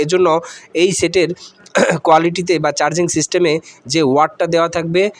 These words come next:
এটি আঠারো ওয়াট ফাস্ট চার্জিং। ইউএসবি-তে রয়েছে টাইপ সি, এটা তো আমরা বললাম।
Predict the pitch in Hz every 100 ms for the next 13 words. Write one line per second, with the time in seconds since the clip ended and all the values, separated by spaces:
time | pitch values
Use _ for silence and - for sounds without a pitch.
0 | - 139 151 147 160 175 170 165 160 170
1 | 156 - 160 147 147 120 - _ - 175
2 | 175 170 180 180 175 165 170 165 170 170
3 | - 196 165 160 165 156 156 151 165 180
4 | 202